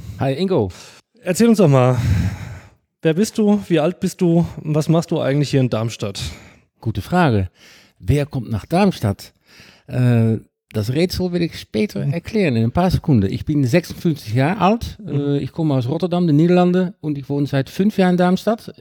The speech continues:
Speaker 1: weil ich so sechs, sieben, siebeneinhalb Jahre zurück eine hübsche Frau kennengelernt habe in, äh,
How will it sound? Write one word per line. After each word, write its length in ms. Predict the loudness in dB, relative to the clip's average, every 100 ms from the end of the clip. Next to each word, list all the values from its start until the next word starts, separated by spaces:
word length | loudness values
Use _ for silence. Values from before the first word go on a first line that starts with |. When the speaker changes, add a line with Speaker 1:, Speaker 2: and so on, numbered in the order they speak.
| _ _
Speaker 1:
weil 340 | -4 -2 -2
ich 200 | -4 -8
so 160 | -6 -4
sechs, 640 | -2 -4 -6 -20 -18 -10
sieben, 520 | -6 -4 -2 -2 -2 0
siebeneinhalb 500 | 2 4 4 4 2
Jahre 140 | -2
zurück 420 | 0 -2 -2 -8 -20 -20 -12
eine 180 | -4 0
hübsche 260 | 0 -4 -4
Frau 220 | 2 2
kennengelernt 640 | 4 2 2 2 0 0
habe 240 | -4 -6 -6
in, 320 | -2 0 -2
äh, 400 | -2 0 0